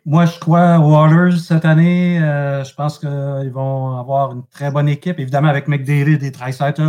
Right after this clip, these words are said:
on, c'est un bon début. <laughs> Mais, euh, euh, je les vois avec, euh, c'est surtout Dave Tippett, là, qui, euh, la saison dernière, a pu asseoir son autorité, euh, un peu comme D J Smith à Ottawa, est arrivé, tout ça. Puis là, cette année, les bases ont été jetées. Puis, euh,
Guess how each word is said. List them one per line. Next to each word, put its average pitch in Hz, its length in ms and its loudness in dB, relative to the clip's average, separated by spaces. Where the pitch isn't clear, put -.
on, 131 220 -10
c'est - 160 -6
un 139 80 2
bon 147 180 4
début. 170 340 2
<laughs> - 260 -8
Mais, 139 260 2
euh, 135 220 2
euh, - 80 -2
je 151 60 -4
les 165 160 4
vois 160 260 4
avec, 180 520 0
euh, 165 180 -2
c'est 175 200 -14
surtout 220 440 -16
Dave 190 200 -2
Tippett, 190 420 -8
là, 170 100 -6
qui, 156 280 -4
euh, 139 180 0
la 143 160 -4
saison 151 320 -6
dernière, 151 400 -2
a 135 100 -8
pu 156 260 -4
asseoir 147 380 -4
son 147 160 -6
autorité, 156 800 -2
euh, 135 100 -2
un 139 80 -10
peu 190 100 -6
comme 165 160 -2
D 156 160 -2
J 147 180 -6
Smith 160 280 -8
à 139 100 -8
Ottawa, 147 640 -4
est 131 140 -12
arrivé, 139 400 -2
tout 165 200 -8
ça. 175 300 0
Puis 139 220 -8
là, 170 200 0
cette 160 240 -6
année, 151 240 0
les 151 140 -2
bases 156 300 0
ont 143 120 -4
été 131 260 -8
jetées. 151 520 -4
Puis, 131 260 -10
euh, 123 160 -4